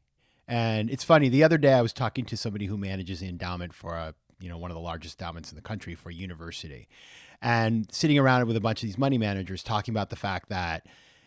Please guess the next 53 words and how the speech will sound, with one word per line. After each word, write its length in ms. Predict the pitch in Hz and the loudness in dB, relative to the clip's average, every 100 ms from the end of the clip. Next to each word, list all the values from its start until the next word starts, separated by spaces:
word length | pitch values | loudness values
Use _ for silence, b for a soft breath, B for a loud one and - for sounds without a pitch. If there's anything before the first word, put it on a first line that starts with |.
| b b _ - | b b _ -2
in 140 | 135 | 0
a 60 | 120 | 0
four 300 | - 180 180 | 4 6 6
percent 400 | 156 - 139 120 | 4 2 2 0
interest 300 | 120 107 120 | -6 -4 -2
rate 120 | 107 | -2
environment, 520 | 101 101 101 98 92 | 0 0 0 -2 -4
I 60 | 87 | -6
think, 200 | 87 87 - | -10 -12 -14
or 100 | 92 | -12
four 160 | - 110 | -6 -4
and 100 | 95 | -4
a 20 | |
half, 280 | 95 92 92 | -4 -4 -4
whatever 260 | 101 92 95 | -8 -6 -6
we 140 | 92 | -4
are 140 | 90 | -4
at 100 | 87 | -6
today, 480 | - 92 92 85 85 b b b b b - - - 127 - | -6 -6 -6 -8 -12 b b b b b -20 -20 -16 -16 -8
th-, 140 | 147 - | -8 -2
they 160 | 147 190 | 4 6
just 200 | 220 - | 6 6
don't 140 | 175 | 6
know 300 | 160 151 147 - | 8 8 6 2
if 180 | 139 | -2
it's 160 | 147 - | -2 -2
gonna 160 | 127 110 | 0 2
go 160 | 123 | 4
up 140 | 196 170 | 4 2
or 40 | |
it's 80 | - | -2
gonna 140 | 123 | -2
go 100 | 107 | -2
down 500 | 104 170 165 156 151 b b | 2 4 4 2 0 b b
or 120 | 135 | 0
if 80 | 113 | 0
it's 80 | - | -2
gonna 120 | 110 | -2
stay 40 | |
the 40 | 95 | 0
same, 500 | 160 151 143 139 - | 4 6 6 4 4
and 320 | 131 123 117 | 2 4 4
they 120 | 151 | 8
have 140 | 160 139 | 8 8
no 240 | 151 165 | 8 10
idea 520 | 156 139 135 117 110 - - | 10 8 6 6 4 -4 -2
how 140 | 151 127 | 4 4
to 80 | |
invest 340 | 120 107 95 92 | 4 0 -2 -6
anymore. 340 | 82 80 - 107 | -10 -12 -10 -6
And, 160 | 127 156 | -4 0
uh, 100 | 139 | 4
basically, 520 | 156 - 139 120 | 4 4 4 2